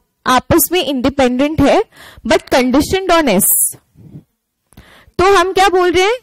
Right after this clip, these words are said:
It's like high return एक साल, हाई रिटर्न दूसरे साल, given it's a superstar। तो सुपरस्टार हाई रिटर्न देगा, उसका चांस ट्वेंटी परसेंट है पहला साल,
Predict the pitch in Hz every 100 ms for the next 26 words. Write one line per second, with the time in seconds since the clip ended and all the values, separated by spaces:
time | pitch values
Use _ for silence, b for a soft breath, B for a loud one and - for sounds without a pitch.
0 | _ - - 302 311 453 - - b b
1 | b b - 269 285 339 311 349 440 494
2 | - _ _ _ _ _ - 269 269 403
3 | 392 480 320 262 294 302 349 311 - 320
4 | 349 370 427 254 247 262 330 392 262 -
5 | 311 285 - 254 240 190 B B B 339
6 | 349 302 311 359 370 392 320 294 311 311
7 | 320 302 302 294 - 302 302 320 285 254
8 | 277 302 302 285 294 - 254 240 202 330
9 | 392